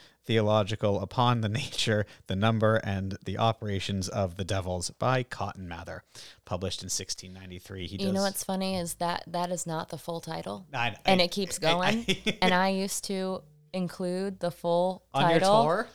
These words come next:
Speaker 2: No, no, no.
Speaker 1: Oh, oh, oh.
Speaker 2: On some of my papers to make
Speaker 1: Ooh.
Speaker 2: the footnotes longer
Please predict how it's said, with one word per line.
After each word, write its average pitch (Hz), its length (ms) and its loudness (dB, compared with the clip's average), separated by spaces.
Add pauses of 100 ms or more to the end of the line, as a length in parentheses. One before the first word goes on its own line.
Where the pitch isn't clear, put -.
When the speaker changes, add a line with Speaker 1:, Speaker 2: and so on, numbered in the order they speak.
Speaker 2:
No, 196 240 6
no, 226 180 6
no. 220 240 6
Speaker 1:
Oh, 131 240 8
oh, 117 220 -2
oh. 110 60 -4
Speaker 2:
On 190 160 6
some 208 240 2
of 208 80 4
my 165 140 4
papers 277 840 -2 (300)
to - 100 0
make 190 180 4
Speaker 1:
Ooh. - 80 -12
Speaker 2:
the 175 80 6
footnotes 247 640 4
longer 277 500 6